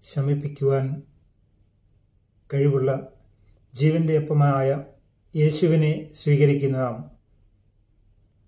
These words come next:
അവരന്റെ വിശപ്പിന്റെ മുമ്പില് അപ്പമായി മാറുവാനുള്ള ബാധ്യതയുമുണ്ട്. ബത്ലഹേം എന്നത് ഒരു ജീവിത ശൈലിയാണ്.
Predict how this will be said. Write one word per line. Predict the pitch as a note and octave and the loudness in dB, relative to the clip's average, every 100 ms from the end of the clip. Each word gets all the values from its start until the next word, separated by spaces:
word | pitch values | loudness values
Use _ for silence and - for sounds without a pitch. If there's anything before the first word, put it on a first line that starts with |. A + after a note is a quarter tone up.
| _ D#3+ | _ -2
അവരന്റെ | D3+ D#3 F3 E3+ F3 F3+ - - | 0 2 2 2 2 0 -12 -8
വിശപ്പിന്റെ | D3 D#3 - D#3+ D#3+ | -6 -4 -2 0 2
മുമ്പില് | D3 C#3+ C#3+ C#3+ - - _ _ _ _ _ _ _ _ C3+ | 4 4 4 2 0 -10 _ _ _ _ _ _ _ _ -12
അപ്പമായി | - F#3 D3+ C#3+ C#3+ C#3+ - D3 | -2 2 6 4 4 -2 -6 -4
മാറുവാനുള്ള | C3+ C#3 D3+ D3+ D3 C3+ B2 A2+ - _ _ C3 | 0 4 6 6 6 4 0 -4 -12 _ _ -12
ബാധ്യതയുമുണ്ട്. | B2 - C3 B2 A2 G2+ - - - - _ _ _ _ _ _ _ _ _ _ _ _ _ - | -12 -6 -4 -4 -6 -12 -14 -18 -20 -20 _ _ _ _ _ _ _ _ _ _ _ _ _ -2
ബത്ലഹേം | D#3 D3+ F#3 F3+ E3+ | 0 2 4 4 2
എന്നത് | D3+ C#3 C#3 C3 - - _ _ _ _ _ | 4 4 2 0 -6 -20 _ _ _ _ _
ഒരു | C#3+ C3+ | -6 -6
ജീവിത | - C3+ C3 C#3 C3+ - - | -6 -6 -4 -2 -4 -8 -16
ശൈലിയാണ്. | - C#3 A#2+ C3 A2 A2+ | -2 -2 0 -2 -4 -12